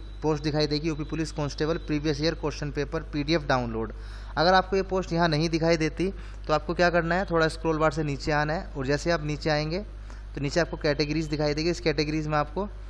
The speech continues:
यूपी पुलिस की कैटेगरीज मिल जाएंगी। तो यू-, आपको यूपी पुलिस की क्वेश्चन पेपर के साथ साथ यहाँ पे बुक्स भी मिल जाएगी। तो आप यहाँ पे देखेंगे यूपी पुलिस नोट, इसके ऊपर आप click कर देंगे तो आपको नोट्स और books दोनों मिल जाएंगी।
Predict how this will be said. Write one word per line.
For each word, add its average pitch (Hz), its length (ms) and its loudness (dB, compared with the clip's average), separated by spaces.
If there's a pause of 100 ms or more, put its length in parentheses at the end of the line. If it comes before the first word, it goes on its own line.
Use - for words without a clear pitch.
(280)
यूपी 139 180 0
पुलिस 160 260 -2
की - 100 -6
कैटेगरीज 151 480 2
मिल 147 140 0
जाएंगी। 147 280 2
तो 175 60 -2
यू-, 160 260 0
आपको 151 240 0
यूपी 165 140 0
पुलिस 156 200 -2
की 175 120 -6
क्वेश्चन 156 320 0
पेपर 156 240 0
के 156 120 -2
साथ 147 180 4
साथ - 600 0
यहाँ 139 100 2
पे 180 120 2
बुक्स 156 320 -2
भी 196 220 0 (560)
मिल 139 320 2
जाएगी। 110 380 2 (760)
तो 135 60 0
आप 139 100 2
यहाँ 156 140 2
पे 165 80 -2
देखेंगे 170 280 0
यूपी 165 200 0
पुलिस 160 220 0
नोट, 139 200 -2
इसके - 180 -6
ऊपर 160 120 2
आप 160 140 4
click 165 220 0
कर 151 140 0
देंगे 160 260 -2 (280)
तो 143 60 0
आपको 151 220 2
नोट्स 147 640 -2
और 180 80 2
books 156 320 -4
दोनों 139 300 0
मिल 147 180 2
जाएंगी। 139 340 0